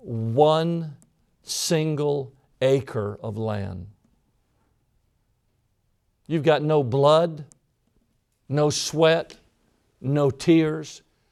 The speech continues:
There's not a gravestone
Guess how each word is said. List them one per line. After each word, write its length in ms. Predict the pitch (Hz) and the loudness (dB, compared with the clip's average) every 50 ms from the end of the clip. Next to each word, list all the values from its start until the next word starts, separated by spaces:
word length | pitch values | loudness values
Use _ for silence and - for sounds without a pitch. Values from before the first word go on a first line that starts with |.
| _ _ _ _ _ _ - | _ _ _ _ _ _ -2
There's 260 | 123 190 214 196 135 | 2 2 2 2 2
not 240 | 165 190 180 175 151 | -2 -2 -2 0 0
a 80 | 143 | -2
gravestone 1300 | 131 113 98 92 139 143 151 151 147 147 147 135 117 101 - - - - 135 120 110 104 98 98 95 - | -2 -4 -4 -2 0 0 2 2 2 2 0 -2 -4 -6 -8 -8 -6 -4 -2 -2 -2 -2 -4 -6 -8 -12